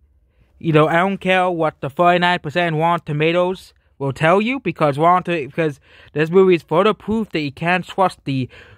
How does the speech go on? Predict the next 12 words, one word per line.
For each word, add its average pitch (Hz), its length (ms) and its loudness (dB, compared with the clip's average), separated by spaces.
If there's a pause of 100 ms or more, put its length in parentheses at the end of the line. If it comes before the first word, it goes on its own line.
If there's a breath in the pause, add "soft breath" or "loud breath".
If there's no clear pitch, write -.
(360 loud breath)
scores 175 760 2
on 143 160 -6
Rotten 160 300 -4
Tomatoes. 151 420 -6
But 139 120 -8
was 220 180 0
this 302 180 -6
movie 220 280 2
a 196 160 0
box 156 380 0
office 175 320 0
success? 156 720 -8